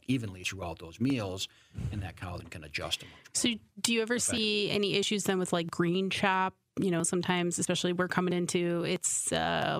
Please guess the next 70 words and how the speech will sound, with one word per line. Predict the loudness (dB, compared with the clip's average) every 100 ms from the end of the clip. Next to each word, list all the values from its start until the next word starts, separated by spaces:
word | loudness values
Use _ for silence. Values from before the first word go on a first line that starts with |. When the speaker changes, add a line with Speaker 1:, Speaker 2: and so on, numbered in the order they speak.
| -2 0
Speaker 2:
in | 0
Wisconsin | 2 2 2 2
here, | 0
we're | 0
coming | 0 0 0
into | 0
the | 0 0 0
early | 0 0
summer | 0 0 2
months, | 2 0 0
so | 0
sometimes | 2 2 0
we | 0
might | 0
be | 0
a |
little | 0 0
shorter | 0 2 2
on | 0
feed, | 0 0 0 0 0
so | 0 0 0 -4 -10 -20 -20 -14 0
we | 2
gotta | 4
get | 2
a | 0
green | 2 2
chop | 4 2 2 0 _ _ 0
sometimes | 2 4 2 4
in | 2
there | 2
just | 2 2
to, | 0
just | 2 0 2
to | 2
make | 2
the | 2 2
ration | 2 2 2 2
work | 0 2
for | 2 2 -2 -8 _ _ -4
t-, | 2 0
Speaker 1:
If, | 0 0
if | 2
Speaker 2:
till | 4
we | 2
Speaker 1:
it's | 2
Speaker 2:
can | 2
Speaker 1:
mixed | 2 2
Speaker 2:
harvest | 0
Speaker 1:
in |
with | 2
the | 2
Speaker 2:
corn | 2
Speaker 1:
T | 2
M | 2
R, | 2 2
Speaker 2:
silage. | 2
Speaker 1:
it's | 0
not | 0 0 0
nearly | -2 -2
as | -4
bad, | -4 -6 -6 -8
but | -8
if | -8 -6
we're | -6
gonna | -2
just | -2 0
go | 0 0
out | 0 -2
and | -6 -6
feed, | -2 -2